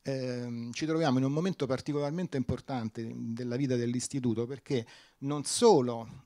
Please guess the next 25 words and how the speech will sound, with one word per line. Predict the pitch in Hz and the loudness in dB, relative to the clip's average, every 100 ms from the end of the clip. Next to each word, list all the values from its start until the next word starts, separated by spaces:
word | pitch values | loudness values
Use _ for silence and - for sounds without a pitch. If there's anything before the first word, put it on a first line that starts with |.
| - | -8
abbiamo | 131 120 147 139 | -8 -4 -2 0
riattivato | 127 131 120 - 131 120 131 135 127 131 123 123 _ _ _ _ | 0 -2 -4 -6 -6 -2 -2 -2 -4 -4 -4 -6 _ _ _ _
il | - 131 | -2 0
meccanismo | 131 127 127 143 127 127 | 0 -2 -2 -2 -4 -8
della | 123 123 | -8 -6
revisione | 117 117 120 123 | -4 -4 -2 -4
anagrafica, | 117 113 120 110 123 117 113 | -4 -6 -6 -8 -10 -10 -8
che | |
era | 131 127 123 | -4 -4 -6
fondativo | - - 185 170 156 147 190 135 117 113 107 _ | -6 -2 -2 0 0 -2 -2 -2 -2 -4 -10 _
del | 117 120 | -10 -8
censimento, | - 113 - 120 107 104 - 143 - - - - - | -8 -8 -6 -6 -8 -12 -10 -12 -14 -20 -20 -12 0
ma | 185 | 2
lo | 143 175 | 4 4
abbiamo | 180 214 220 | 4 2 2
fatto | - 127 - 143 | 2 -2 -2 -4
in | |
un | 156 | -2
modo | 175 156 123 127 160 165 - _ _ - | -2 -2 -2 0 -2 -4 -14 _ _ -6
e | 156 | -2
in | 135 | 0
una | 156 139 | 0 2
cornice | 151 156 131 113 151 | 2 4 2 2 0
per | 147 190 | 0 -2
cui | - 135 117 139 143 | -2 -2 0 -2 -4